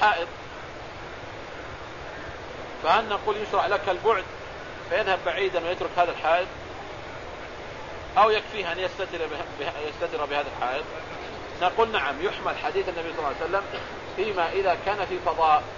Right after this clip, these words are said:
ليس هناك شيء يستره، وأما إذا كان هناك ما يستره فإنه يكفيه ولا يبعد، فإنه يكفيه ولا يبعد، إلا إذا كان هذا الموطن الساتر من قارعة الطريق أو ما أشبه ذلك أو من الظل، فحينئذ يحرم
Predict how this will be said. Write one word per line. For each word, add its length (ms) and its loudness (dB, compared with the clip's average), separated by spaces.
ليس 180 2
هناك 300 2
شيء 240 0
يستره، 380 -2
وأما 320 6
إذا 160 6
كان 260 2
هناك 360 4
ما 180 4
يستره 360 2
فإنه 380 2
يكفيه 360 0
ولا 240 8
يبعد، 320 0
فإنه 300 0
يكفيه 300 0
ولا 160 4
يبعد، 300 -2
إلا 240 2
إذا 120 4
كان 240 2
هذا 220 4
الموطن 360 4
الساتر 340 6
من 160 -8
قارعة 400 6
الطريق 400 -2
أو 80 4
ما 180 0
أشبه 340 -2
ذلك 140 0
أو 100 6
من 160 -2
الظل، 280 0
فحينئذ 500 0
يحرم 360 0